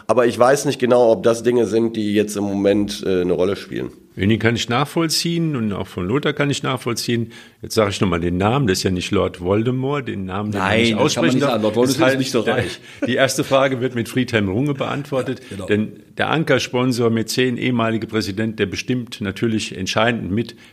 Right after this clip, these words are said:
Speaker 2: wer in Oberhausen auf der Trainerbank sitzen wird. Ob das jetzt über Vereinsstatuten gedeckt ist, das spielt
Speaker 3: Ja,
Speaker 2: beim
Speaker 3: das ist
Speaker 2: W S V
Speaker 3: ja
Speaker 2: keine
Speaker 3: egal.
Speaker 2: Rolle. Es ist natürlich auch so, dass eben diese Entscheidung natürlich er alleine mit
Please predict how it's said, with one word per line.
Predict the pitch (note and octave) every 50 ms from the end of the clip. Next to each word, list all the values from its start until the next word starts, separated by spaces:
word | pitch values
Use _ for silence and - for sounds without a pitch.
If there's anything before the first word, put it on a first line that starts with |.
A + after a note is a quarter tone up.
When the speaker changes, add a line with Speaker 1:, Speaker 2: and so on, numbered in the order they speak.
| _ _ -
Speaker 2:
wer | G2 A2+ B2 - - - - - - - _ _ _ _ _ _ -
in | - A2 A2
Oberhausen | A2 A2+ G#2 A2 G2 G2 G#2 G2 - G2
auf | F#2
der | - G2 F#2
Trainerbank | - G#2 G#2+ G#2 F2+ D2 C#2 D2+ D2+ D2
sitzen | - - - - - E2+ D2+
wird. | D2 D#2 - - - - -
Ob | G2 -
das | - G2 F#2 -
jetzt | G2 F#2 F2+ -
über | G#2 F#2 F#2 F2+
Vereinsstatuten | - G#2+ F#2+ G2+ B2 C3+ - - G#2 F#2 - - B2+ B2 A2 G2+
gedeckt | F2+ E2 D2+ A#2 C3 - -
ist, | A2 - - G2+
das | F#2
spielt | - - - A2+ F#2+
Speaker 3:
Ja, | - - - _ _ - - - -
Speaker 2:
beim | G2+ G2+ G2+
Speaker 3:
das |
ist | A2 G#2+
Speaker 2:
W |
S | - -
V | - A2+ A2 F#2+
Speaker 3:
ja | F2+
Speaker 2:
keine | F2 A2 A2 G2+
Speaker 3:
egal. | F2 F2+
Speaker 2:
Rolle. | G#2 A2+ C3+ D3 C#3+ - - - - - - - _ _ _ _ -
Es | - G#2 - A#2+
ist | C#3 -
natürlich | C3 A#2 G2+ - C#3 C3 A2 C3+
auch | G#2+ G2 -
so, | - B2 A#2+
dass | G#2 G#2 F#2+ G#2
eben | - - G#2+ G#2 G#2 G2 F2+ - - - - - _ _ - -
diese | C#3 F3 D#3+ D3+ A3+
Entscheidung | - G2 - - G2 G2 G2 F#2 F#2+ F#2 F2+
natürlich | E2+ E2+ - - A#2+ G#2+ G#2 - - -
er | - A#2 B2 A#2 A2 - - - - _ _ _ _ _ _ _
alleine | - F#2+ G2 G#2 A2+ C3+ C3+ B2 G#2+ G2
mit | F#2+ A2 C#3 C#3+ - -